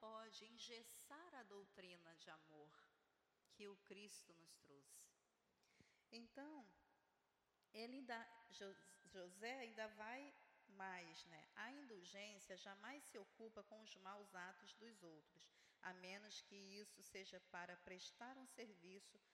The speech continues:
porém, mesmo assim, ela tem o cuidado de atenuá-lo tanto quanto seja possível. Sede, portanto,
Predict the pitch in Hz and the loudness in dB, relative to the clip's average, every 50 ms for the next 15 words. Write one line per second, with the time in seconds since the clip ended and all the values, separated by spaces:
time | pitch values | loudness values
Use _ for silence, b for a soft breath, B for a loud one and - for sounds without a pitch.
0 | B B B B - 233 208 208 208 220 233 247 240 226 233 254 294 339 349 339 | B B B B 4 6 6 8 6 6 4 2 0 2 4 4 4 4 2 -2
1 | 339 339 302 294 277 - - - 226 220 226 240 233 226 226 220 214 208 - - | -2 -2 -2 -2 -2 -4 -6 -6 -6 -4 -2 0 0 4 4 6 4 4 2 0
2 | 202 196 196 196 190 190 - - 247 208 196 - 185 180 190 196 196 202 196 - | -2 -2 0 -2 -4 -6 -4 -4 -4 -2 0 2 4 4 4 4 2 0 -2 0
3 | - 196 196 - - 208 208 208 208 180 170 170 175 180 185 180 - - - 254 | 0 0 0 0 -2 -4 -4 -4 -2 0 2 4 4 4 2 0 -4 -6 -6 -4
4 | 277 311 320 - 277 - - 254 240 240 - 233 220 - - - 180 175 175 - | -4 -4 -4 -6 -8 -6 -2 0 0 0 0 -4 -6 -6 -4 -2 -2 -2 -2 -4
5 | 185 - - 196 208 - - - - 165 156 151 143 - - 147 147 - - - | -6 -6 -6 -6 -6 -4 -6 -6 -4 -4 -6 -6 -6 -8 -10 -10 -10 -12 -16 -20
6 | - - B B B B B B B B B - - - - 208 196 208 233 233 | -20 -20 B B B B B B B B B -4 -2 0 4 4 6 6 4 2
7 | - 254 233 - - 247 269 - - - - 190 180 175 170 165 160 156 - - | 0 -4 -6 -4 -2 -2 -2 -4 -6 -2 0 2 2 2 0 -2 -6 -8 -8 -6
8 | 156 143 143 | -6 -6 -6